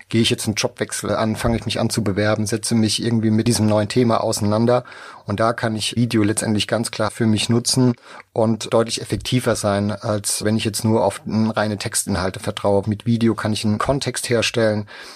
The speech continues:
ich kann eine Autorität vermitteln und aber eben halt auch meiner Botschaft eine Persönlichkeit verleihen.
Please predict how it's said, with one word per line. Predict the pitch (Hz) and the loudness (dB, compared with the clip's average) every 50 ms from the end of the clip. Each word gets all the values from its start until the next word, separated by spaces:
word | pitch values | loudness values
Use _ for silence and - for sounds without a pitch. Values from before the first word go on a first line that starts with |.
| - _ - | -18 _ -6
ich | 113 - | -6 -4
kann | - 123 113 | -2 -2 0
eine | 113 73 | 0 0
Autorität | 101 110 - 110 113 107 - 120 127 - | -2 -2 0 0 -2 0 0 0 -2 -2
vermitteln | - 117 113 110 - - - 113 110 110 | 0 -2 0 0 0 0 0 0 2 0
und | 107 - 117 123 117 | 0 0 -2 -2 0
aber | - 123 110 117 - | 0 -2 -2 -2 -2
eben | 113 113 - 98 | -2 -2 -2 -2
halt | 104 113 - | -2 -2 2
auch | - 104 107 - | 2 2 2 2
meiner | - 120 113 110 110 110 110 104 98 | 0 -2 0 0 0 0 0 -2 -2
Botschaft | - - 120 131 139 - - - 101 - - | -2 0 2 2 2 2 2 0 0 -2 -4
eine | - 101 | -6 -6
Persönlichkeit | - - 113 - - 104 104 98 92 - - - 95 92 95 - - - | -2 -2 -2 0 0 0 0 0 0 -2 -4 -4 -4 -4 -4 -6 -10 -16
verleihen. | - - 101 98 101 101 98 95 95 98 - | -8 -4 -2 -2 0 0 -2 -4 -6 -8 -12